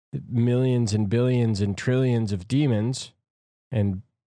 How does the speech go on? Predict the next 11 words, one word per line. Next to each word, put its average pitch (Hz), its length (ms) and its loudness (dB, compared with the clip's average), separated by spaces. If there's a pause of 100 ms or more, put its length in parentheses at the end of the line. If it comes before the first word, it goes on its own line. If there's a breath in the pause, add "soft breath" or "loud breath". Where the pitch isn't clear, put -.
(520)
they're 117 220 2
just 110 260 -2
allowed 113 360 0
to 113 60 0
run 104 220 0
rampant, 113 480 -2
uh, 110 320 0
um, 107 260 -2
amongst 110 680 -2
the 104 180 0
earth, 143 480 0